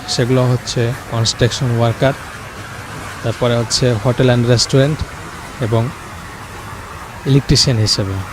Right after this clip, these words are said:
তো যাদের এই টাইপের কাজের অভিজ্ঞতা রয়েছে এবং বর্তমানে কর্মরত রয়েছেন, এসব কোম্পানিগুলোতে আবেদন করে আপনারা খুব সহজে বাংলাদেশ থেকে ডেনমার্কে আসতে পারবেন এবং দেশের বাইরে থেকে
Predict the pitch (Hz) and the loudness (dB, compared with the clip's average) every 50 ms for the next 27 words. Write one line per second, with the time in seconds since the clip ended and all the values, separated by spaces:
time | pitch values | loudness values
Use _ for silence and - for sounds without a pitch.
0 | - - - - - - - - - - - - - - - - - - - - | -12 -12 -14 -14 -14 -14 -14 -14 -14 -14 -14 -14 -14 -14 -14 -14 -14 -14 -14 -6
1 | - - 127 113 139 139 143 143 165 165 170 180 - - - - - - - 160 | -2 0 2 4 4 4 4 6 4 4 4 2 -4 -8 -12 -14 -6 2 4 4
2 | 170 170 190 175 165 - 170 - - 139 135 135 147 156 151 160 170 175 143 127 | 6 6 4 4 4 2 0 2 2 2 2 4 6 6 6 6 4 2 4 4
3 | 135 143 131 156 143 139 135 131 135 131 117 - - - 147 151 180 - - - | 6 6 6 6 6 6 6 6 6 6 4 4 2 2 2 2 2 0 -6 -10
4 | - - - 123 117 127 127 127 127 131 135 139 - - - - - - - - | -12 -8 -4 0 4 4 4 4 4 2 0 -2 -4 -10 -12 -14 -14 -14 -14 -14
5 | - - - - - 135 123 120 - - 143 135 135 135 131 127 - 135 127 131 | -14 -12 -12 -8 -4 -2 -2 -2 0 0 2 4 4 4 2 2 2 2 2 4
6 | 131 127 131 120 - 120 120 127 123 120 - - 143 151 180 - - - - - | 4 4 4 4 6 6 6 6 6 6 4 4 2 2 2 -2 -8 -12 -12 -12
7 | - - - - - - - - 156 147 - - 170 151 - - - - - - | -12 -14 -12 -12 -12 -12 -4 0 2 4 4 4 4 2 0 -4 -12 -12 -12 -14
8 | - - - - 160 131 123 135 139 139 131 123 131 131 131 127 120 113 120 123 | -14 -14 -4 0 2 4 4 6 6 6 6 6 6 4 6 4 4 4 6 6
9 | 127 123 123 110 - 120 123 160 196 - - 117 120 131 147 127 123 123 117 107 | 6 6 4 4 4 4 6 4 4 2 2 2 2 4 4 4 4 4 4 4
10 | 117 110 - - 127 113 117 117 113 127 151 180 - - - - - - - - | 4 2 4 4 6 6 8 8 8 6 6 4 2 -4 -12 -14 -14 -12 -12 -6
11 | - - 123 117 117 117 117 113 123 110 - - - 131 - 165 190 220 - - | 0 2 4 4 4 4 4 4 4 4 2 2 0 2 4 4 2 2 2 -2
12 | - - - - 135 120 123 113 117 117 110 110 - - 110 110 101 - - - | -12 -12 -8 -2 2 4 6 6 6 6 4 4 4 4 4 4 4 2 2 2
13 | 104 120 117 120 160 202 208 165 127 135 127 120 117 120 113 - - 127 113 117 | 4 4 4 4 4 4 2 2 2 4 4 4 4 4 4 6 6 6 6 6
14 | 110 110 107 101 - 117 107 131 165 | 4 4 4 2 2 4 4 4 2